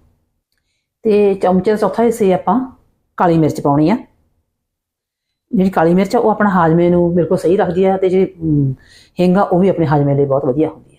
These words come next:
ਤੇ ਪਪੀਤੇ ਲੱਸੀ ਦੇ ਵਿੱਚ ਹਿੰਗ ਬਹੁਤ ਹੀ ਜ਼ਿਆਦਾ ਟੇਸਟ ਵਧੀਆ ਦਿੰਦੀ ਆ। ਹਿੰਗ ਨੂੰ ਤੁਸੀਂ ਗਰਮੀਆਂ ਵਿੱਚ ਪੀਣਾ ਤਾਂ ਪਾਣੀ ਵਿੱਚ ਭਿਉਂ ਕੇ ਪੀਓ,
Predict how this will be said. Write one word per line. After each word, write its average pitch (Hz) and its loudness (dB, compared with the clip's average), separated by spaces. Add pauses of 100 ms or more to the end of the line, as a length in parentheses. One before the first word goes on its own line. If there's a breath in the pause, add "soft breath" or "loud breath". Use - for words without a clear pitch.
ਤੇ 185 -4
ਪਪੀਤੇ 202 -2
ਲੱਸੀ 190 -2
ਦੇ 180 2
ਵਿੱਚ 175 0
ਹਿੰਗ 165 -2 (580 soft breath)
ਬਹੁਤ 196 0
ਹੀ 262 2
ਜ਼ਿਆਦਾ 175 2
ਟੇਸਟ 165 -2
ਵਧੀਆ 170 2
ਦਿੰਦੀ 135 -6
ਆ। - -20 (560)
ਹਿੰਗ 190 2
ਨੂੰ 226 2
ਤੁਸੀਂ 214 -2
ਗਰਮੀਆਂ 175 2
ਵਿੱਚ 220 -2
ਪੀਣਾ 190 0 (400)
ਤਾਂ 190 0
ਪਾਣੀ 170 0
ਵਿੱਚ 175 0
ਭਿਉਂ 170 -2
ਕੇ 156 0
ਪੀਓ, 202 0